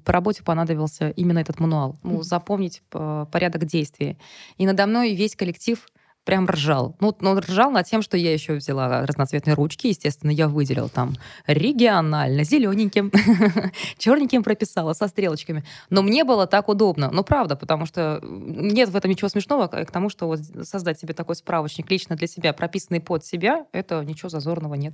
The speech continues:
Speaker 1: Зато
Speaker 2: Ну,
Speaker 1: запомнил. Зато
Speaker 2: да.
Speaker 1: ты знаешь, что вот на пятой страничке, там, где ты кофе пролил, там точно есть важная информация. <laughs>
Speaker 2: А, на самом деле у каждой, в-, вообще в каждой компании есть свой гайд, где описана терминология всего и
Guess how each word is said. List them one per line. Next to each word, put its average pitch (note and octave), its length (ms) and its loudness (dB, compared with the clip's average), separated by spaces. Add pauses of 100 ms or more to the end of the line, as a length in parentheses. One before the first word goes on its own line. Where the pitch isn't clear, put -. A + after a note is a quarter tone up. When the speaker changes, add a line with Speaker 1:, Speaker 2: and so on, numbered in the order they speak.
Speaker 1:
Зато G3+ 180 -2
Speaker 2:
Ну, A#3+ 60 4
Speaker 1:
запомнил. F3+ 480 -2 (320)
Зато G#3+ 160 0
Speaker 2:
да. - 40 4
Speaker 1:
ты A3 60 -2
знаешь, G#3+ 180 4
что G#3 180 2
вот F#3 160 2
на G3 100 4
пятой F#3+ 260 2
страничке, A3 480 0
там, E3+ 180 2
где E3 80 0
ты D#3+ 120 -4
кофе D#3 280 -2
пролил, D#3 320 -4
там F#3+ 260 0
точно A#3 260 0
есть G#3 220 2
важная F#3 260 0
информация. D#3 720 -2
<laughs> F3 40 -4 (480)
Speaker 2:
А, G3 200 -6
на F3+ 120 -2
самом B3 220 0
деле A3 220 2
у F#3+ 40 0
каждой, F3+ 460 0
в-, - 180 -18
вообще F#3 220 -2
в - 60 -12
каждой F3+ 200 0
компании E3 460 0
есть D#3+ 160 -2
свой E3 340 -6
гайд, F#3 600 0
где D#3 160 -2
описана D3+ 400 -2
терминология D3+ 720 -2
всего E3+ 440 -2
и F3 420 2